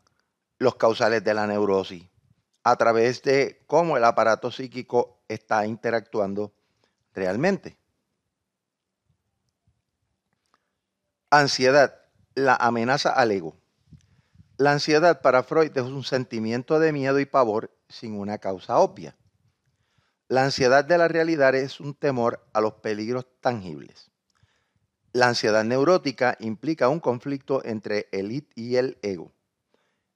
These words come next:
La ansiedad moral implica un conflicto entre el id y el superego. Así que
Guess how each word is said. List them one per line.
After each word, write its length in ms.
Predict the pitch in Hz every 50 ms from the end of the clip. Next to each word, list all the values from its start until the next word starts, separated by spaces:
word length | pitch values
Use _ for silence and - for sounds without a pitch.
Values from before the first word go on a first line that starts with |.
| _ _ _
La 180 | - 107 107 107
ansiedad 400 | 107 107 - - 104 98 104 110
moral 360 | 123 135 117 107 110 110 - _ -
implica 500 | 113 110 92 - 98 92 - - 117 101
un 160 | 101 98 92
conflicto 640 | - - 101 107 - - 95 87 _ _ - 104 98
entre 400 | 95 90 - - 92 98 95 -
el 260 | - 101 101 98 95 -
id 160 | - 90 90 _ _ -
y 100 | 95 95
el 160 | 87 90 - _ _ _ _ _ _ _
superego. 560 | - 98 90 113 131 165 208 190 131 90 - _ _ _ _ _ _ _ _
Así 160 | - - 170
que 320 | 160 - 170 131 110 -